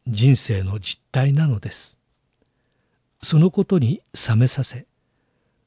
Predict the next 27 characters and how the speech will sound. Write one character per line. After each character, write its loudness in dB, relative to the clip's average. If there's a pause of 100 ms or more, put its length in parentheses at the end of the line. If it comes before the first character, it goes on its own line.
(100)
そ -2
れ 0
に 2
正 0
確 -2
に 2
生 -2
き -2
る 2
よ 2
う 0
に -2
呼 2
び -2
か -12
け -2
る -2
生 2
命 0
そ -4
の 2
も 2
の 2
を 0
励 -8
ま -6
し、 -14